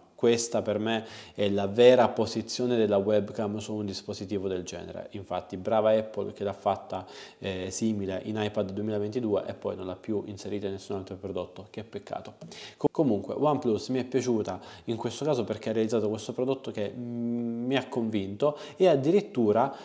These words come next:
lui che arriva con il, il MediaTek Helio G novantanove con otto o dodici gigabyte di memoria, centoventotto o due cinquantasei gigabyte di storage interno, eh, è incredibilmente fluido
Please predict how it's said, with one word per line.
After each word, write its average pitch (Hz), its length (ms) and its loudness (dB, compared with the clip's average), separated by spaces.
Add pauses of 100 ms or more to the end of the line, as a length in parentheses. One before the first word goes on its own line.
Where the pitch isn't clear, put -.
(160)
lui 120 340 8
che 107 160 0
arriva 120 460 6
con 113 360 2
il, 98 600 -6
il 101 60 -4
MediaTek 117 520 2
Helio 117 380 6
G 110 140 -2
novantanove 110 600 -2
con 104 140 -6
otto 123 260 0
o 117 180 2
dodici 113 280 2
gigabyte 117 380 0
di 120 80 -4
memoria, 95 420 -4
centoventotto 113 800 -2
o 120 260 2
due 131 260 0
cinquantasei 123 600 -2
gigabyte 104 400 4
di 113 80 -4
storage 110 340 0
interno, 151 600 2 (680)
eh, 107 580 0 (1120)
è 160 100 2
incredibilmente 160 1000 4
fluido 110 760 6